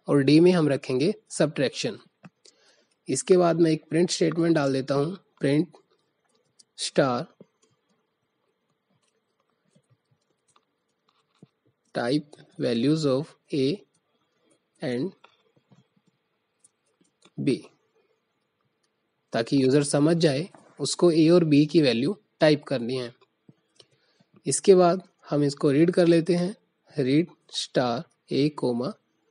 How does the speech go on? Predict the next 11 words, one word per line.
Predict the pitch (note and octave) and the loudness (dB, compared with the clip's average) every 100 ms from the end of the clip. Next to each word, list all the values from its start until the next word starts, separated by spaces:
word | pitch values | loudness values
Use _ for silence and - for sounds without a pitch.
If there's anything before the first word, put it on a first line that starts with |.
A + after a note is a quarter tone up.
| _ _ _ | _ _ _
B। | - B2 - _ _ _ _ _ _ _ - _ _ _ _ _ - | -8 -8 -12 _ _ _ _ _ _ _ -20 _ _ _ _ _ -4
फिर | D#3 | -2
हम | D3 D3 | 0 -2
सी | - D#3+ | 2 2
में | F3 E3 F#3+ _ _ _ _ _ _ - _ _ _ _ _ _ _ _ _ _ _ _ _ _ _ _ _ _ - | 4 2 -2 _ _ _ _ _ _ -20 _ _ _ _ _ _ _ _ _ _ _ _ _ _ _ _ _ _ -4
इन | C#3+ | 0
दोनों | D3 C3+ C3+ | 4 2 2
की | D3 E3 | 0 0
एडिशन | C3+ A#2+ - E3 | 2 0 4 4
डाल | D#3+ D#3 | 4 2
देंगे | D#3+ E3 G#3 | 2 0 -2